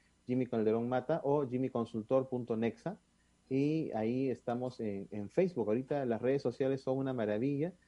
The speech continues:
Y hay un, algunos confi-, algunos consteladores, consultores sistémicos, así como Íngala,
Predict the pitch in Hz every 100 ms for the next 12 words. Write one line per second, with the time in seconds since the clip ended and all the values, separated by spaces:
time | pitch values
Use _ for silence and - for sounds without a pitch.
0 | _ _ - 113 117 143 170 170 175 135
1 | 139 147 165 175 - 131 - 131 - 113
2 | 117 143 156 156 127 117 113 107 123 160
3 | 170 151 135 - 110 - 107 143 147 143
4 | 113 151 143 143 196 190 _ _ _ 104
5 | 120 120 117 127 160 143 139 135 135 135